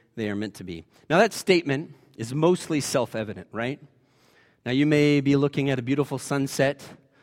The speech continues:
over the ocean, and you're like, "Ah, this is the life. This is the way things were meant to be." But if you just take a step back and you take in the world as a whole, you understand that the world is not the way it was meant to be.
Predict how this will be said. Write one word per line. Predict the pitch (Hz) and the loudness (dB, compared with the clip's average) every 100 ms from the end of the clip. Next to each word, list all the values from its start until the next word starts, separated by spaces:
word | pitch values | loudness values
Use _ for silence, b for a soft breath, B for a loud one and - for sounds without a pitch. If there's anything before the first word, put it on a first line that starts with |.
| b | b
over | 120 135 | -4 -2
the | 131 131 | 0 2
ocean, | 131 131 139 127 | 0 -2 -4 -4
and | |
you're | 123 | -2
like, | 117 113 - | -2 -2 -4
"Ah, | - - | -8 -8
this | - 117 | -10 -10
is | 117 | -12
the | 123 | -10
life. | 92 - - - _ _ b b | -12 -12 -16 -20 _ _ b b
This | - 139 | -4 -2
is | 143 | -2
the | |
way | 135 135 | 0 0
things | - 127 120 | 0 -4 -4
were | 120 | -6
meant | 117 113 | -6 -8
to | 104 | -10
be." | 98 82 b b b b | -12 -12 b b b b
But | 123 | -6
if | |
you | 135 | -2
just | 170 185 | -2 2
take | 202 175 | 4 4
a | |
step | 156 - 175 127 | 2 2 0 2
back | 139 139 156 - - - | 0 0 -2 -12 -18 -10
and | 127 | -6
you | 139 | -2
take | 175 170 | 0 0
in | 165 | 0
the | 147 | -2
world | 120 123 139 165 170 | -2 -2 -2 -4 -6
as | 127 139 | -6 -6
a | |
whole, | 160 131 120 131 175 b b b b | -4 -2 -2 -4 -10 b b b b
you | 220 233 | -2 2
understand | 190 139 - 143 135 | 2 0 -2 -2 0
that | 135 - | -2 -2
the | 143 | 0
world | 151 165 | 2 2
is | 135 123 | 2 2
not | 131 - | 0 -2
the | 117 | -6
way | 113 110 | -4 -2
it | 113 | -2
was | 104 95 | -6 -10
meant | 101 101 - | -10 -12 -12
to | 98 | -14
be. | 90 101 156 | -12 -14 -16